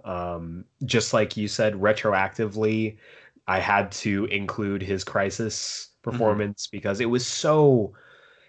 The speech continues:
Speaker 1: it was so good. Like, the short time that he got, he was Superman.
Speaker 2: Mm-hmm.
Speaker 1: And even, you know, I love the scene where he's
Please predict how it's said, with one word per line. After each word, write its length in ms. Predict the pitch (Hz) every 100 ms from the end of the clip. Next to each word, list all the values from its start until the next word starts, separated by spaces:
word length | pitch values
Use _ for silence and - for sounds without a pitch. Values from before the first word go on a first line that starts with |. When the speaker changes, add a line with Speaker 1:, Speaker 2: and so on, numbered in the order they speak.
| _
Speaker 1:
it 60 | 135
was 140 | 139
so 240 | - 185 170
good. 380 | 135 127 95
Like, 140 | 101 110
the 80 | 147
short 280 | - 175
time 200 | 175 143 127
that 100 | 117
he 140 | 120
got, 340 | 107 101 95 87
he 200 | 120 127
was 580 | 95 101 101 98 92
Superman. 1040 | - - - - 107 85 78 - - - - _
Speaker 2:
Mm-hmm. 300 | - 110 98 90
Speaker 1:
And 140 | 101 -
even, 580 | 117 113 113 110 107 - _ -
you 80 | 113
know, 80 | 104
I 80 |
love 260 | 113 127 120
the 60 | 127
scene 360 | - 123 117
where 160 | 104 101
he's 720 | - 110 104 101 95 -